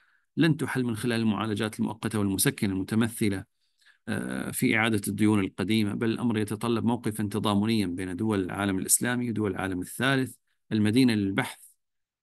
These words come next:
آه، عن جذ-، عن حل جذريا يأخذ بعين الاعتبار المحاور الإقليمية والعالمية والداخلية للمشكلة.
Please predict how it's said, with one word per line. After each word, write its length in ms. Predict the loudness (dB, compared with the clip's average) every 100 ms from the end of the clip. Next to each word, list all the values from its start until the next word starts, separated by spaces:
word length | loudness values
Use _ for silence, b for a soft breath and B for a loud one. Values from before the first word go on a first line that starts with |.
| _ -8
آه، 240 | -4 -4
عن 460 | -2 0 2 2 4
جذ-، 520 | 2 2 0 -4 -4
عن 180 | -2 0
حل 340 | 4 6 6
جذريا 640 | 4 2 2 4 2 0 -4 -12 _ -2
يأخذ 400 | -2 0 -2 0
بعين 280 | 2 2 2
الاعتبار 720 | 0 -4 -6 -4 -2 -4 -8 _ _ _ _ 0
المحاور 640 | 2 2 0 0 0 -2
الإقليمية 720 | -6 -8 -4 -2 -2 -2 -4
والعالمية 640 | -4 -2 0 -2 -2 -4 -2
والداخلية 800 | -2 -2 -4 -6 -4 -6 -8 -4
للمشكلة. 920 | -4 -4 -8 -16 -12 -8 -8 -6 -8